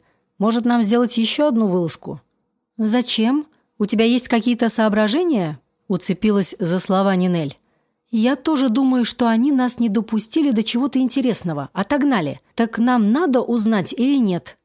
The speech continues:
«Командир, скорее всего, это что-то не связано с нашим заданием», начал Эйчус. «А если связано?» перебил его Бельгаус. «Если мы упустим сейчас что-то очень важное». Он подошёл к огромному смотровому окну.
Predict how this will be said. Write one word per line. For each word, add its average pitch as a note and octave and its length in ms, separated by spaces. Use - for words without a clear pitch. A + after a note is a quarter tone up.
«Командир, A3+ 800
скорее B3+ 480
всего, A#3+ 340
это A#3+ 360
что-то G#3 640
не G#3+ 140
связано F#3+ 600
с - 100
нашим F3 340
заданием», D3+ 600
начал E3+ 420
Эйчус. E3 600
«А E3 120
если D#3+ 280
связано?» E3 640
перебил F3 360
его E3+ 260
Бельгаус. E3+ 640
«Если A#3+ 440
мы A#3+ 200
упустим A#3 720
сейчас A3 500
что-то G#3 380
очень G3+ 280
важное». F3+ 460
Он A#3 200
подошёл A3 520
к A3 100
огромному F#3+ 560
смотровому F3 800
окну. D#3+ 460